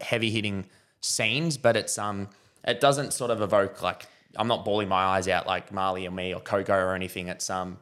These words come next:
<laughs> Coco. It's, it's, it's hard to watch, certainly, but it's not like, you know, like,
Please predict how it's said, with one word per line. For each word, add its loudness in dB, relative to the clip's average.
<laughs> -20
Coco. -8
It's, 0
it's, 0
it's 0
hard 4
to -2
watch, 2
certainly, 0
but 2
it's -2
not 0
like, 0
you -4
know, 2
like, -2